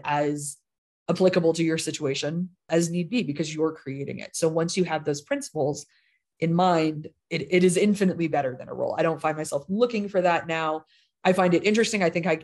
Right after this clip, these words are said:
I can do a better job interrogating the basis for those things. And sometimes you find that they're just made up. I mean, you know, I think a lot of people know, for example, that De Beers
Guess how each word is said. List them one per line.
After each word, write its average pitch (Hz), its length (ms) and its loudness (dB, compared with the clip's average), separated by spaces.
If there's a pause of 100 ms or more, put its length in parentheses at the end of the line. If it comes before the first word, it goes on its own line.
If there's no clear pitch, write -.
I 156 140 -4 (120)
can 151 240 -8
do 165 160 2
a 165 40 2
better 160 220 2
job 147 260 -2
interrogating 156 720 -4
the 139 80 -10
basis 156 460 -4
for 208 120 -2
those 202 220 0
things. 220 400 -4 (500)
And 320 200 0
sometimes 302 360 -2
you 294 80 2
find 277 380 0
that 240 280 -2
they're 254 160 2
just - 520 -4 (760)
made 262 300 4
up. 247 260 4
I 180 80 4
mean, 196 160 2
you 196 100 2
know, 185 100 2
I 190 80 4
think 214 160 -4
a 190 60 2
lot 170 160 4
of 170 80 -2
people 170 220 -8
know, 160 320 0
for 160 120 -10
example, 156 480 -4
that 151 260 0
De 170 100 2
Beers 160 640 0